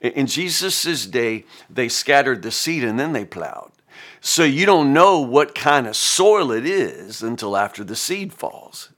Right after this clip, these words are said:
y-, you know? And, and so that's why he sows the seed, and then you start discovering what kind of,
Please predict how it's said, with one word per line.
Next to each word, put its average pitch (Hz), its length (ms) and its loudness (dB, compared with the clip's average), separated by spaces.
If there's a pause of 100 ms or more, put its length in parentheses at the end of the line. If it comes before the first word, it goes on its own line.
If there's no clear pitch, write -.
y-, - 160 -10
you 101 140 -10
know? 113 380 -6 (440)
And, - 160 -2
and 131 160 0
so 131 120 0
that's 143 280 2
why 135 320 4 (200)
he 135 100 -4
sows 143 400 2
the 113 100 -6
seed, 160 360 -4
and 107 180 -4
then 180 300 0
you 120 80 -2
start 113 360 -2
discovering 113 600 -4
what 110 160 -4
kind 110 240 -2
of, 95 140 -12